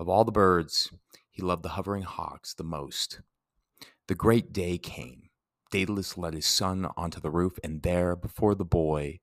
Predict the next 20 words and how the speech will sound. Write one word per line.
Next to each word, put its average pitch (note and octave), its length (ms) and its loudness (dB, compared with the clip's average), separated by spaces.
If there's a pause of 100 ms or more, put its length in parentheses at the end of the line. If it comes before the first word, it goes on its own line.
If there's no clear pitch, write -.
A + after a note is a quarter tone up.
(160)
was - 140 -6
a E2+ 80 -4
strange F#2 460 -2
feathered F#2+ 380 0
thing C#2+ 420 -4 (340)
with - 120 -12
a C#2+ 60 -10
long E2 380 2
snake - 580 -4 (180)
of C#2 120 -10
a - 40 -8
tail. - 460 -12 (1120)
"What G2+ 200 0
is F3 180 -4
it?" - 140 -14 (1080)
Daedal-, G2 320 2 (300)
Daedalus G#2 480 6
was D#2 220 -6
dimly G#2+ 500 -2
aware E2 440 -2